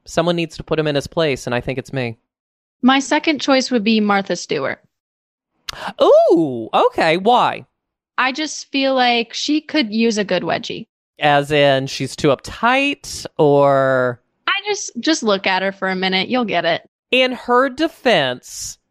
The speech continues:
Speaker 1: she
Speaker 2: Mm-hmm.
Speaker 1: has a show with Snoop Dogg, and she's probably high for seventy percent of that time with him.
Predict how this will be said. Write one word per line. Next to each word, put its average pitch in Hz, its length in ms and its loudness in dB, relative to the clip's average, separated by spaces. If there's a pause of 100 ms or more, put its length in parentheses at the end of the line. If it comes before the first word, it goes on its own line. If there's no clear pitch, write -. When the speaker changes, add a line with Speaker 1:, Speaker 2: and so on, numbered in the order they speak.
(220)
Speaker 1:
she 226 260 2
Speaker 2:
Mm-hmm. 202 100 2
Speaker 1:
has 247 180 2
a 247 80 2
show 214 400 2
with 196 220 -4
Snoop 233 340 -10
Dogg, 123 320 -2
and 165 160 -6
she's - 200 -14
probably 262 440 -4
high 220 460 0
for 175 180 -4
seventy 175 460 -2
percent 156 420 -4
of 143 60 -4
that 131 200 0
time 175 360 -6
with 113 160 -8
him. - 340 -16